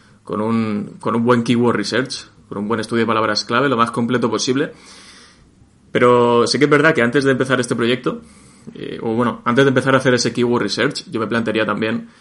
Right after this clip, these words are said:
eh, hacer un listado o tener muy en cuenta qué productos vamos a tener, ¿no?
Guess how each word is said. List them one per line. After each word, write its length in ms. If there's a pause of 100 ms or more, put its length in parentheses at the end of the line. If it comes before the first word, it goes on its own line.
(420)
eh, 80
hacer 220
un 80
listado 640
o 140
tener 420 (440)
muy 200
en 140
cuenta 500 (240)
qué 220
productos 960
vamos 240
a 60
tener, 300 (180)
¿no? 200